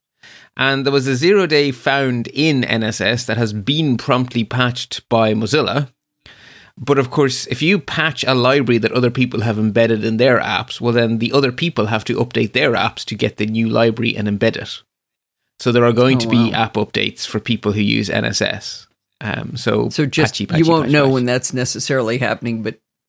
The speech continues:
Speaker 1: Yeah, just expect lots of software updates and just do 'em. <laughs>
Speaker 2: Patchy, patchy, patch, patch.
Speaker 1: Yeah. Moving on then to worthy warnings. Um, I tweeted about this first story basically saying, "This is why I like AirTags." Um,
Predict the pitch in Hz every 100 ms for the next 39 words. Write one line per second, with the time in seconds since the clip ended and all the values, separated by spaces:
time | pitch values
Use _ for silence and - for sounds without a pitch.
0 | _ _ _ _ _ _ _ - 139 135
1 | 98 - - 160 - 147 - - 165 -
2 | 160 120 147 151 151 131 123 123 117 120
3 | 113 110 - - 113 - - 127 113 101
4 | - 143 _ _ - - - _ _ 180
5 | 165 185 151 135 - 143 107 - - -
6 | - - _ - _ _ _ _ - -
7 | - - - _ 202 269 254 233 214 196
8 | 180 151 160 160 143 127 143 117 104 101
9 | - - 123 127 123 127 123 131 - 135
10 | 196 - 220 165 135 131 - 123 123 -
11 | 127 127 120 113 117 120 - 107 113 110
12 | 220 226 185 175 160 151 127 127 117 117
13 | - 117 113 101 92 - - 113 120 117
14 | -